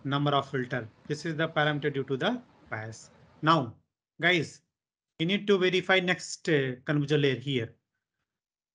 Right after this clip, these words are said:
This will be say, remain same at this layer. Let's verify. So here, kernel size is three cross three. Number of filter is two fifty-six. Now,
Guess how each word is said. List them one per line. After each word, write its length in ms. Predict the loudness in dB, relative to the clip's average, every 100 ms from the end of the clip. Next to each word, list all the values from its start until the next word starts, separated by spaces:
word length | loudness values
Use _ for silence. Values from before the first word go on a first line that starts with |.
| 2
This 200 | 4 6
will 120 | 6
be 100 | 6
say, 240 | 6 4
remain 280 | 6 4 2
same 340 | 0 -2 -2 -12 _ _ _ _ _ 0
at 180 | 0
this 200 | 0 -2
layer. 220 | -2 -2 -4 _ _ _ _ _ _ _ _ _ _ _ _ _ -6
Let's 120 | -4
verify. 420 | 0 0 2 0 0 -10 _ _ _ _ _ -4
So 160 | -2
here, 420 | 2 6 6 6 0 _ _ _ _ _ _ _ _ _
kernel 260 | 2 2 2
size 280 | 2 0 0
is 180 | -4 -6 -6
three 140 | -4
cross 260 | 2 2 2
three. 360 | 0 -2 -2 -10 _ _ -20 _ _ _ _ _ _ _ _ _ _ _ _ _ _ _ _ 0
Number 240 | 0 4 2
of 120 | 2
filter 260 | 0 2
is 180 | 2 0
two 140 | 0 -2
fifty-six. 840 | -2 -2 -2 0 -2 -2 -14 -16 -18 -20 _ _ _ _ _ _ _ _ _ _ _ _ _ 6
Now, 360 | 8 8 0